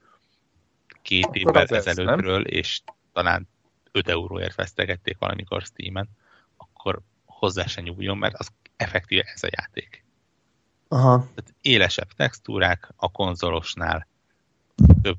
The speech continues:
Speaker 1: tartalom a konzolosnál, mert ugye benne van a három D L C, és ennyi. De, de,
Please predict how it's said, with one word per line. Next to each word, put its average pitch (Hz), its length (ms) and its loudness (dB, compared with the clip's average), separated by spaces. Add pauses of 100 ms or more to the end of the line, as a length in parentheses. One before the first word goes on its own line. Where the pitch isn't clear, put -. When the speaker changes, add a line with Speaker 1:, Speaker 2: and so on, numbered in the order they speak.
(100)
Speaker 1:
tartalom 90 400 0
a 82 60 -4
konzolosnál, 87 520 -4
mert 85 120 -4
ugye 80 100 -2
benne 82 200 -2
van 82 120 -4
a 85 60 -4
három 85 340 -2
D 82 60 -16
L 95 260 0
C, 95 140 -12 (1120)
és - 400 -8 (500)
ennyi. - 520 -14 (2000)
De, 107 180 -2 (120)
de, 107 140 4